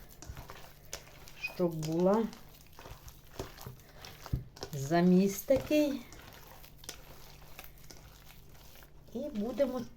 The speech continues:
тоді формувати наші сирні тефтельки. Чому я казала, що потрібно повністю зцідити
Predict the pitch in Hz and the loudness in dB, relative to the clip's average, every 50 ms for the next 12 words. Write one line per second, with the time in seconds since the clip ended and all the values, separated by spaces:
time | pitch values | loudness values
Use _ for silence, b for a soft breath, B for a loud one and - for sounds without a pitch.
0 | - - 196 190 185 185 240 233 - - - 190 196 202 202 202 196 185 202 233 | -2 2 2 4 4 4 2 0 0 0 2 4 4 6 8 8 8 8 6 6
1 | 254 254 - - 208 190 185 202 226 233 233 - - - 233 196 - - - - | 6 4 4 4 4 6 6 6 6 4 4 2 2 2 2 2 2 -2 -10 -16
2 | - - - - - - b b b b b b b b b b b b - - | -18 -20 -18 -18 -18 -18 b b b b b b b b b b b b -18 -16
3 | - - - - 214 233 254 220 233 233 233 233 - - 226 233 233 - - - | -16 -10 -4 0 4 4 4 4 4 2 2 2 0 0 -2 -2 -2 -2 -6 -2
4 | - 170 156 160 156 151 156 156 - - 185 175 165 147 - - - - - - | 2 4 6 6 6 6 4 2 0 0 2 2 2 0 -4 -8 -14 -18 -20 -20
5 | - - - B B B B B B B B B - - - - 220 220 220 214 | -20 -18 -18 B B B B B B B B B -14 -14 -4 -2 0 2 2 4
6 | 208 202 185 185 - 185 175 170 190 185 185 175 170 160 - - - 175 - - | 6 6 6 6 6 4 6 8 8 8 10 8 8 6 4 0 -2 -2 2 2
7 | 175 175 - 196 196 180 165 170 165 165 156 - - - - - - - - - | 0 2 6 6 6 6 6 4 2 0 0 -2 -6 -10 -12 -12 -12 -12 -14 -14
8 | - - - - - - 196 185 180 175 170 170 170 156 - - - - 156 147 | -14 -16 -16 -10 -2 6 10 10 10 10 10 6 4 4 2 -2 -2 0 2 2
9 | 151 131 - - - - - - - - B B B B B B B B B - | 2 2 -2 -8 -14 -18 -20 -20 -20 -20 B B B B B B B B B -8
10 | - - - - - - - - - - - - - - - - - - - - | -8 -8 -12 -18 -18 -20 -18 -16 -16 -16 -16 -16 -16 -18 -18 -18 -18 -18 -12 -12
11 | - - - - - - - 185 151 143 156 143 139 131 - - - 226 233 196 | -10 -10 -10 -14 -14 -6 -4 -2 2 4 4 4 4 2 -2 -4 0 2 2 6
12 | 185 214 190 180 - - 170 165 151 | 10 12 12 12 12 8 6 6 6